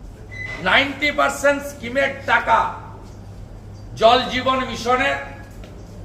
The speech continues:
ন্যাশনাল রুরাল লাইভলিহুড মিশনের, এনআরএলএম এর এবং স্বচ্ছ ভারত অভিযানে, এবং যে বাকি যে টাকাগুলো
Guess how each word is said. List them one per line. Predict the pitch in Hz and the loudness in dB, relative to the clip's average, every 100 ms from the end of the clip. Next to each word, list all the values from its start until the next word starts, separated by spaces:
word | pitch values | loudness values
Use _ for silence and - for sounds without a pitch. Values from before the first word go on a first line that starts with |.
| - - - - - - - - - - - - | -14 -14 -14 -14 -12 -12 -14 -14 -16 -14 -14 0
ন্যাশনাল | 190 233 - 254 277 262 226 | 4 4 4 6 6 6 0
রুরাল | 240 262 262 262 - - - - - - - - - - 175 | 6 8 8 6 0 -8 -12 -14 -14 -16 -16 -16 -14 -2 6
লাইভলিহুড | 226 226 247 262 247 247 | 6 6 2 2 2 0
মিশনের, | 226 - 262 277 262 226 | -2 2 4 6 4 4
এনআরএলএম | 220 240 240 254 269 285 | 2 2 4 4 6 6
এর | 277 - - - - - - - - - - 190 | 4 -2 -8 -14 -14 -14 -14 -14 -14 -14 -4 2
এবং | 226 294 285 226 - - - - - - - - - | 6 8 6 4 -2 -8 -12 -14 -14 -14 -14 -12 -10
স্বচ্ছ | - 247 262 254 | 2 4 4 4
ভারত | 240 254 262 233 | 4 6 4 2
অভিযানে, | 214 190 147 - - - - - - - - - - - - - - - - - - - - 226 | -2 -2 -2 -2 -6 -10 -12 -12 -12 -10 -12 -12 -14 -14 -14 -14 -14 -14 -14 -14 -14 -14 -2 4
এবং | 285 302 285 202 | 8 6 6 6
যে | 254 285 294 269 - - - - - | 8 10 8 4 0 -6 -8 -6 -2
বাকি | - - 285 302 | 0 2 0 6
যে | 294 285 | 6 6
টাকাগুলো | 254 254 254 247 | 2 2 0 2